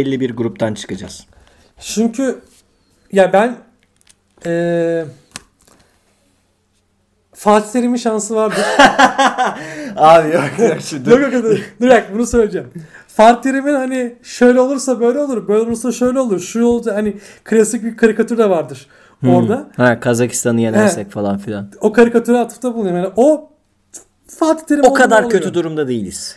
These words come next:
Speaker 2: Ya şimdi
Speaker 1: Yani sonuçta, e, averajı alırsak bu iş bitiyor ya.
Speaker 2: Ya ben şunu düşünüyorum, şöyle düşünüyorum. Biz İsveç'i
Speaker 1: Belki
Speaker 2: yensek
Speaker 1: Hollanda
Speaker 2: bile
Speaker 1: İsveç'i yener.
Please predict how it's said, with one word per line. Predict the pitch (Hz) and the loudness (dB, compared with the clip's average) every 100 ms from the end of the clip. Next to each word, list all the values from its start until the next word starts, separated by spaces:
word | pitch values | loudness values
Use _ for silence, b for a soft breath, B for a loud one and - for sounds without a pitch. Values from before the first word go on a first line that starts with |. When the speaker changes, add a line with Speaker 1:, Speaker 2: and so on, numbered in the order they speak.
| - | 0
Speaker 2:
Ya | 240 | 2
şimdi | 269 277 | 2 2
Speaker 1:
Yani | 135 - | 2 2
sonuçta, | - 202 175 - 196 185 | -2 -4 -6 -4 -2 -2
e, | - 160 160 160 - - - 143 87 - 185 | -6 -6 -4 -6 -8 -10 -12 -12 -12 -6 0
averajı | 180 202 190 196 | 2 2 2 -2
alırsak | 185 185 190 - | -4 -4 -6 -2
bu | 175 | -4
iş | 165 151 | -4 -8
bitiyor | - 131 | -6 -4
ya. | 90 123 | -2 0
Speaker 2:
Ya | 156 | 4
ben | 277 | 2
şunu | 302 - 320 | 2 -4 -4
düşünüyorum, | 277 - 208 165 143 139 | -4 -4 -4 -4 -6 -6
şöyle | 247 254 | -2 -2
düşünüyorum. | 226 202 175 151 160 | -2 -8 -8 -8 -4
Biz | 240 240 - | -4 -6 -6
İsveç'i | 240 240 - 151 | -4 -2 0 4
Speaker 1:
Belki | 175 220 233 | 6 6 2
Speaker 2:
yensek | - | 2
Speaker 1:
Hollanda | 175 180 196 202 202 | 2 0 -2 -2 -4
Speaker 2:
bile | 185 | -2
Speaker 1:
İsveç'i | 202 190 180 165 | -2 -2 -2 -2
yener. | 180 165 143 117 - - | -2 -2 -2 -6 -10 -20